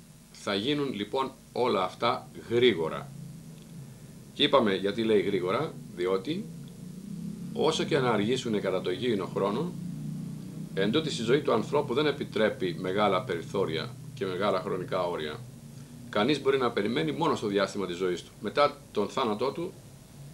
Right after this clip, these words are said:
όλα γίνονται αμέσως, αστραπιαία, διότι ο άνθρωπος, ζώντας την αιωνιότητα, δεν αντιλαμβάνεται το γήινο χρόνο. Γι' αυτό λοιπόν η Αποκάλυψη έχει δύο τρόπους. Και ο Κύριος μίλησε και είπε ότι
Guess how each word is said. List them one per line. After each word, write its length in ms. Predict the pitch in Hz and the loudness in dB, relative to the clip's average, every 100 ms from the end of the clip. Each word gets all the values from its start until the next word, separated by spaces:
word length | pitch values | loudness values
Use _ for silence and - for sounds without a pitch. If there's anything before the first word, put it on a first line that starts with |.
| - - - - - | -18 -18 -20 -20 0
όλα 400 | 143 165 165 160 - - - - | 6 8 6 2 -6 -16 -18 -12
γίνονται 540 | - 113 143 123 123 123 - - | -2 2 2 2 2 0 -8 -4
αμέσως, 520 | 92 101 - - - - | 0 0 0 -4 -10 -6
αστραπιαία, 800 | 92 95 98 87 92 117 156 160 - - | -4 -2 -2 -2 2 4 2 0 -10 -4
διότι 440 | 101 104 98 92 - - - | 0 0 0 -6 -8 -20 -8
ο 100 | 95 | -2
άνθρωπος, 540 | 117 131 135 147 - - - - - - - - - - - - - - - - - - | -2 -2 -2 -4 -4 -14 -20 -20 -20 -20 -20 -20 -20 -20 -20 -20 -20 -20 -20 -20 -20 -8
ζώντας 340 | 98 131 120 117 | 2 4 4 4
την 120 | 104 | 2
αιωνιότητα, 500 | 101 98 123 131 135 | 4 4 2 2 2
δεν 100 | 127 | 2
αντιλαμβάνεται 580 | 110 98 90 101 120 107 | 2 0 0 2 0 0
το 120 | 92 | -2
γήινο 480 | 90 123 120 117 - - | 0 0 2 -2 -6 -4
χρόνο. 360 | 123 113 82 - - - | 2 2 2 -8 -16 -2
Γι' 120 | 107 | 0
αυτό 180 | 117 147 | 2 2
λοιπόν 240 | 143 135 | 2 0
η 40 | |
Αποκάλυψη 440 | 117 107 131 123 120 | 0 0 0 0 -2
έχει 160 | 107 | -4
δύο 260 | 98 135 120 | 0 2 2
τρόπους. 480 | - 80 - - - - - - | 2 -4 -4 -16 -20 -20 -20 0
Και 220 | 104 104 | 2 2
ο 80 | 101 | 0
Κύριος 380 | - 139 120 104 | -2 2 4 4
μίλησε 320 | 120 117 107 | 0 0 -2
και 120 | 101 | 0
είπε 200 | 104 107 | 0 0
ότι 300 | 95 87 - | -2 -4 -8